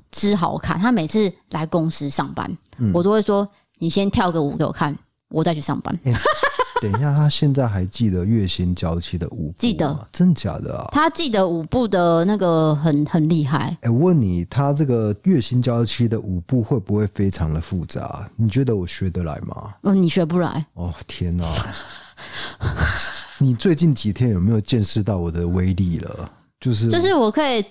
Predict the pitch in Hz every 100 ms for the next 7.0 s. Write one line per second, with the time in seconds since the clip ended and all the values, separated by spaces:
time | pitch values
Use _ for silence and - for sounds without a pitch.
0 | - - 269 269 214 - 254 185 170 165
1 | 196 196 - 285 208 233 202 202 202 202
2 | - 185 151 143 180 175 160 - - -
3 | - - 147 - 98 92 82 82 82 -
4 | 175 127 - 165 _ 101 98 143 123 95
5 | 110 90 82 - - - - 131 120 139
6 | 127 101 92 90 95 120 98 90 87 85